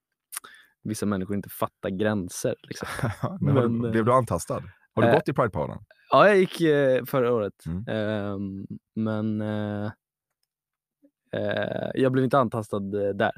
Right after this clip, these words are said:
Speaker 1: nej.
Speaker 2: Men någon annanstans?
Speaker 1: Ja.
Speaker 2: Ja, det blev det?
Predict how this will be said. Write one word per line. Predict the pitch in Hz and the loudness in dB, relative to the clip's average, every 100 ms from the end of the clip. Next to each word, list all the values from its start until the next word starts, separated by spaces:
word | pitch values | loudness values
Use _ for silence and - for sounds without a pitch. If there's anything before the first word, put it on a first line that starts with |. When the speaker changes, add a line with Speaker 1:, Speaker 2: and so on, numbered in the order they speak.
| _ | _
Speaker 1:
nej. | 107 101 _ _ _ _ _ _ _ _ _ | -6 -6 _ _ _ _ _ _ _ _ _
Speaker 2:
Men | 92 | -2
någon | 95 | 0
annanstans? | 87 - 98 92 | 0 -2 -4 -6
Speaker 1:
Ja. | - 110 113 _ _ _ _ _ - | 0 0 0 _ _ _ _ _ -2
Speaker 2:
Ja, | 131 | 0
det | |
blev | 107 156 | 2 0
det? | - 78 | 0 -4